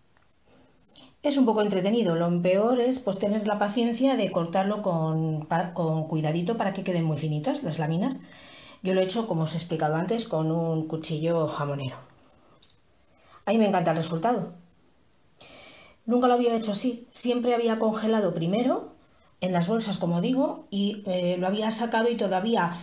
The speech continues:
semicongelado lo había laminado, pero la verdad que me gusta, me gusta cómo ha quedado. Y nada, directamente va al congelador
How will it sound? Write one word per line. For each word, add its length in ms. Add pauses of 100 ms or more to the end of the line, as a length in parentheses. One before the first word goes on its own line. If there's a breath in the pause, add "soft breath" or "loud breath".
(100)
semicongelado 960
lo 80
había 240
laminado, 520
pero 200
la 80
verdad 340
que 100
me 140
gusta, 460
me 100
gusta 280
cómo 180
ha 80
quedado. 420 (1000 loud breath)
Y 120
nada, 380
directamente 640
va 500
al 260
congelador 720